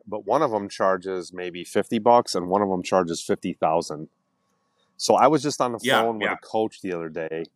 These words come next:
Speaker 1: um, and th-, and this, they told me a great story, which gives a better answer than I ever could to your question. And that is, three years ago, this, this guy was selling hundred dollar, two hundred dollar products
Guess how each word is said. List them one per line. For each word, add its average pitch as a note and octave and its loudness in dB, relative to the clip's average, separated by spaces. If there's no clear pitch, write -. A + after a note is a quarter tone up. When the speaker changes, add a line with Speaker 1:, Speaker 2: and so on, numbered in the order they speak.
Speaker 1:
um, E2 -6
and G2 -6
th-, A#2+ 2
and G#2+ -2
this, A2 0
they G#2 2
told B2 2
me A#2+ 2
a G2 0
great G#2 0
story, G2 0
which F2 -6
gives F#2 -4
a F2+ -2
better F2+ 0
answer F2+ -4
than F2 -4
I F2 -2
ever E2+ -4
could F#2 -6
to - -6
your E2 -4
question. E2+ -6
And E2 -6
that G2 2
is, F#2 0
three C#3 4
years C#3+ 6
ago, A2 6
this, G#2 -4
this G2 -8
guy G2 2
was F#2 -4
selling F#2 -6
hundred G#2+ -4
dollar, F#2 2
two G#2+ -6
hundred F#2 -6
dollar E2+ -2
products - -4